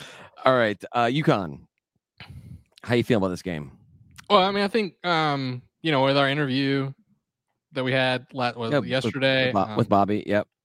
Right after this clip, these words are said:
Speaker 2: Yeah, yeah, yeah. So, um, <clears throat> it seemed like he is concerned about the passing game. We are concerned about our secondary.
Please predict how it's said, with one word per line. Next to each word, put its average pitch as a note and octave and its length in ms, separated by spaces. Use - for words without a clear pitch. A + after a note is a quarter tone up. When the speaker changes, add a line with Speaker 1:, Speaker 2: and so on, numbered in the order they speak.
Speaker 2:
Yeah, D3+ 180
yeah, C3+ 140
yeah. A2+ 240
So, C3 420
um, A#2+ 480
<clears throat> - 80
it - 280
seemed G3+ 180
like E3 160
he F#3 400
is D#3 420
concerned D#3 560
about C3+ 520
the - 60
passing D#3 460
game. D#3 400
We D#3+ 240
are D#3+ 100
concerned C#3+ 440
about A#2+ 200
our G#2 120
secondary. D#3 840